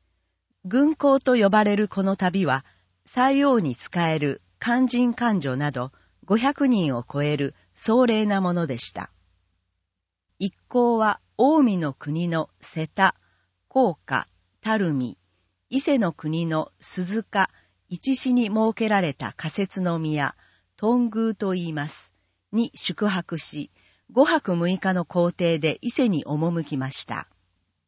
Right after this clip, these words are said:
軍港に参加した貴族の日記には、頓宮の準備ができていなかった。西宮に到着したが、建物に入れなかっ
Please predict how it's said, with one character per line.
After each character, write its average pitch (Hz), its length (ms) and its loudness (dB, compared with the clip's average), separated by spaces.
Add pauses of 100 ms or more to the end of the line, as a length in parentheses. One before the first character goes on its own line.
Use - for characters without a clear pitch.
(480)
軍 277 240 2
港 277 240 2
に 269 120 2
参 226 280 -2
加 220 160 -2
し - 80 0
た 196 160 -2
貴 277 140 -2
族 226 260 -2
の 139 120 -4
日 127 280 -6
記 165 100 -6
に 156 160 -2
は、 127 180 -4 (640)
頓 269 300 2
宮 277 220 2
の 269 160 2
準 254 260 2
備 160 140 -2
が 110 180 -6
で 202 160 -2
き - 140 -14
て 175 80 -6
い 131 120 -4
な 139 140 -4
か 165 140 -6
っ 131 80 -10 (100)
た。 - 160 -20 (960)
西 262 240 2 (100)
宮 262 180 2
に 160 120 0
到 175 260 -4
着 180 300 -6
し - 100 -4
た 175 140 -4
が、 135 180 -4 (220)
建 202 260 0
物 262 280 4
に 139 80 -4
入 180 320 -2
れ 214 100 -2
な 170 140 -4
か 135 120 -10
っ - 60 -10